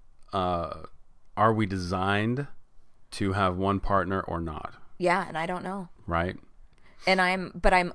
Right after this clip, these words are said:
Speaker 2: open that it could be different for everybody.
Speaker 1: Right.
Speaker 2: For you and I, I feel really strongly that we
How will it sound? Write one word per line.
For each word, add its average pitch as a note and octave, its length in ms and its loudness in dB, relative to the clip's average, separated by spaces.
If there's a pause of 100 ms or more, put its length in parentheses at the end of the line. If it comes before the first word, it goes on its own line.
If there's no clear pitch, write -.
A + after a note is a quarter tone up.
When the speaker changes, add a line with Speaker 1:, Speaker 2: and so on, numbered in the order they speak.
Speaker 2:
open E3+ 600 0
that E3 100 -2
it - 80 -8
could E3+ 100 -8
be D#3+ 80 -4
different D#3 320 -8
for - 80 -4
everybody. D3 560 -4
Speaker 1:
Right. D#2+ 320 -6
Speaker 2:
For F#3+ 120 -2
you G3+ 200 0
and F3 140 2
I, F#3+ 480 -2 (160)
I F3+ 100 4
feel F3+ 220 -4
really E3+ 320 -4
strongly D#3 500 -6
that C#3+ 360 -2 (800)
we E3+ 340 -4